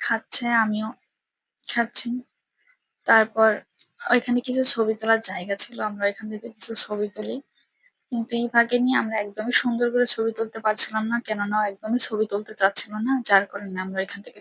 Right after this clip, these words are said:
তাড়াহুড়ো করেই বের হয়ে পড়ি। রাস্তায় দেখি পিঠা বিক্রি হচ্ছে, আর এখন তো শীতের সময় প্রচুর পরিমাণে পিঠা চতুর্দিকেই দেখা যায়। তো আমিও ভাবলাম আমি আর মিস করবো কেন, শীতের সময় গরম পিঠা খাই।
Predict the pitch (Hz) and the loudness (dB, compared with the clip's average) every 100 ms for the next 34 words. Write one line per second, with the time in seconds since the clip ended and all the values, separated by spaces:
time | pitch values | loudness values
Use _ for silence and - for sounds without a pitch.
0 | - 202 220 214 220 220 214 220 208 185 | 0 0 2 -2 -4 -4 -2 -2 0 -2
1 | 202 190 185 196 277 _ _ _ _ _ | -2 -4 -4 -4 -6 _ _ _ _ _
2 | - _ _ _ _ _ - 226 226 - | -20 _ _ _ _ _ 4 6 6 4
3 | 247 247 247 - 254 262 269 _ - 240 | 4 6 4 4 2 2 0 _ -2 2
4 | 262 247 233 - 220 208 208 - 220 214 | 4 4 0 -2 0 0 0 0 2 4
5 | 214 226 220 233 - 226 226 226 - 214 | 2 0 -2 2 2 2 0 0 0 -2
6 | 233 - 233 226 220 208 202 196 202 - | -4 0 0 0 -2 -4 -4 -6 -12 -8
7 | 202 214 _ _ _ _ _ _ 214 208 | -6 -6 _ _ _ _ _ _ -4 0
8 | 202 202 196 208 196 196 196 196 226 - | -2 -2 0 0 2 0 -2 -4 -8 -16
9 | _ _ _ _ _ _ _ _ _ _ | _ _ _ _ _ _ _ _ _ _
10 | - 214 220 226 240 247 262 254 240 233 | 4 8 8 6 2 2 4 6 8 6
11 | 233 226 226 - 233 214 220 214 220 233 | 4 2 2 0 0 -4 -4 -4 -2 -6
12 | - _ _ _ _ _ _ - - 233 | -8 _ _ _ _ _ _ 4 4 6
13 | 233 226 233 233 220 214 220 220 226 226 | 4 4 6 6 8 6 4 2 2 4
14 | - 202 | 6 6